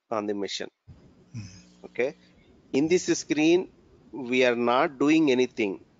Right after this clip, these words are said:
Speaker 1: means like changing or something we won't do. Only to
Speaker 2: For
Speaker 1: check the
Speaker 2: information.
Speaker 1: status only.
Speaker 2: For
Speaker 1: Yeah.
Speaker 2: the information, yeah.
Speaker 1: Yeah, for information only. Okay.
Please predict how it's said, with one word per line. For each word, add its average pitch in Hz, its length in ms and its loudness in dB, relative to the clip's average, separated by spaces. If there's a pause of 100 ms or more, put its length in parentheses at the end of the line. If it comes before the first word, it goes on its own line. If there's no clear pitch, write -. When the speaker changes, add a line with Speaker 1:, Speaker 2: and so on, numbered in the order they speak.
Speaker 1:
means 113 340 -2
like 110 260 -2
changing 117 560 0
or 107 100 0
something 113 520 -4
we 107 140 -6
won't 110 280 0
do. 101 140 -4 (500)
Only 143 640 0 (600)
to 131 140 -2
Speaker 2:
For 131 80 4
Speaker 1:
check 127 100 2
the 147 60 4
Speaker 2:
information. 143 280 -2
Speaker 1:
status 107 480 -2 (100)
only. 92 300 -8 (800)
Speaker 2:
For 127 100 0
Speaker 1:
Yeah. 117 100 -2
Speaker 2:
the 131 140 0
information, - 540 -10 (140)
yeah. - 120 -16 (1800)
Speaker 1:
Yeah, 101 180 0
for 120 220 2
information 110 600 -2
only. - 240 -14 (360)
Okay. 156 200 -8